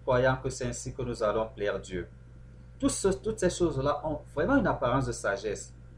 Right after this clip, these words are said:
C'est un culte volontaire, en apparence. Ça marque de l'humilité. Ça marque le mépris du corps.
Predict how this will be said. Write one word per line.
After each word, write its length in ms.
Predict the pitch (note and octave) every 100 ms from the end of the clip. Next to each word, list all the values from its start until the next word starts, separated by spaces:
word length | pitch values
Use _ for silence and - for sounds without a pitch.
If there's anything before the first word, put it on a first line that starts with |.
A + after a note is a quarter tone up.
| - - - - - -
C'est 300 | - - B2
un 80 | G#3
culte 280 | G3+ A#3+ -
volontaire, 760 | A#2+ A2+ A2 G2+ - G2 E2+ - - - - - -
en 140 | A#2 G#2+
apparence. 680 | G#2+ G#2 G#2 F2+ - - - - - - - - - - - -
Ça 180 | C#3+
marque 320 | C3 D3+ D3+ D#3
de 140 | C3
l'humilité. 760 | A#2+ A#2+ A#2 G#2+ - G#2+ G2 - - - - - - - -
Ça 180 | C3+
marque 260 | B2 C3+ C#3
le 120 | C3
mépris 260 | A#2 A2 A#2+
du 140 | A2
corps. 380 | - G#2 F#2 E2